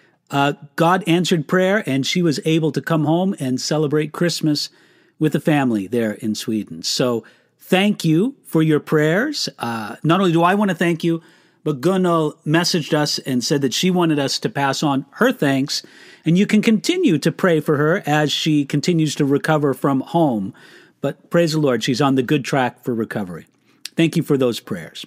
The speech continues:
All right, what we're gonna do is today, this is just a Ask Me Anything day. We're not gonna go to, uh, a lead question. Oftentimes, I'd even say most of the time, we begin our program with a lead question,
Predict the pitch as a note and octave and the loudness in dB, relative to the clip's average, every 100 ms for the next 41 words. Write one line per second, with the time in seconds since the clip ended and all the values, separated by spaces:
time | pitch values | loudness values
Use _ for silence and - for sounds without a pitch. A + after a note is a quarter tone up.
0 | _ _ _ _ _ _ _ - F#3+ G3 | _ _ _ _ _ _ _ -4 2 2
1 | D#3+ F3 A3 G#3 A3 E3+ F#3+ F3+ F3 - | 2 0 2 2 2 2 2 2 2 0
2 | D#3+ D3+ - E3+ F3 G3 F3 E3 - _ | 0 0 -2 -2 2 2 2 -2 -10 _
3 | _ _ _ _ D#3+ F#3 F#3 G#3+ - E3 | _ _ _ _ 0 0 2 0 0 0
4 | F#3 G3+ G3+ - F3+ - E3+ G3+ E3+ D3+ | 2 2 2 0 0 0 0 2 2 2
5 | C3 B2 A#2+ D#3+ - _ _ _ D#3 E3 | 2 2 0 -2 -8 _ _ _ 2 2
6 | E3 G3 - F#3 F3+ C#3+ F3+ F3 D3+ - | 2 0 0 0 0 2 2 2 0 -2
7 | - D#3+ D3+ D3+ C#3+ C3+ C3+ - C3+ B2+ | -2 2 2 2 0 -2 -6 -6 -2 0
8 | B2 B2 - - D#3 D#3+ G3+ A3 E3+ - | 0 -4 -8 -2 0 2 2 2 0 0
9 | D#3 C3+ - A2+ D3+ - - - _ D3+ | 2 2 2 -2 -2 -6 -20 -20 _ 2
10 | F#3 A3 F#3+ E3 D#3+ D3+ F3 E3 D#3+ E3+ | 2 2 0 2 2 2 2 2 2 0
11 | D3+ D#3+ D3+ D#3+ A#3 A3 G3 D#3+ D#3+ D3+ | 2 0 2 2 2 0 -2 0 0 2
12 | D3 D#3 D3+ D#3 D3 B2 F3 F3+ E3+ - | 2 0 -2 0 -2 -2 0 0 -2 -2
13 | D3 - F#3 F#3 D3+ C#3+ C3+ C3 - _ | -4 0 0 2 0 0 -2 -4 -14 _
14 | _ - E3 D#3+ D#3+ G#3+ G3+ C#3+ E3 C#3 | _ -2 2 2 2 2 0 0 0 0
15 | - C3+ C#3+ | 0 -2 -4